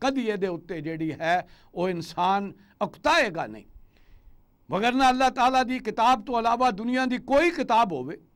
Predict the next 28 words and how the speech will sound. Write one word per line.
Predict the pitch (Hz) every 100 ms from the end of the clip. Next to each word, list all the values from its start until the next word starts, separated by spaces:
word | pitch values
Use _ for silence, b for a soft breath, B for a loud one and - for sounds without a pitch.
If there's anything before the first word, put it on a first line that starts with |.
| _ -
ਕਿਸੇ | 208 196
ਦੀ | 302 302
ਲਿਖੀ | 262 - 277
ਹੋਵੇ, | 233 196 247 b b
ਇਨਸਾਨ | 214 220 196 247
ਦੋ | 214 262
ਦਫਾ | 254 208 277
ਪੜ੍ਹਦਾ | 269 269 269
ਜਾਂ | 254 220
ਤਿੰਨ | 190 180
ਦਫਾ | 196 208
ਪੜ੍ਹਦਾ, | 226 220 277
ਮੁੜ | 285 208
ਕੇ | 180
ਉਹਦਾ | 208 196 190
ਦਿਲ | 151 196
ਉਹ | 185
ਤੋਂ | - 190
ਉਚਾਟ | 160 165 180
ਹੋ | 151
ਜਾਂਦਾ | 135 143 143 175
ਹੈ। | - b b
ਲੇਕਿਨ | 139 190 220
ਇਹ | 220 440 302
ਅੱਲਾ | 196 277
ਦਾ | 226 190
ਕਲਾਮ | 147 135 143 127
ਹੈ, | 104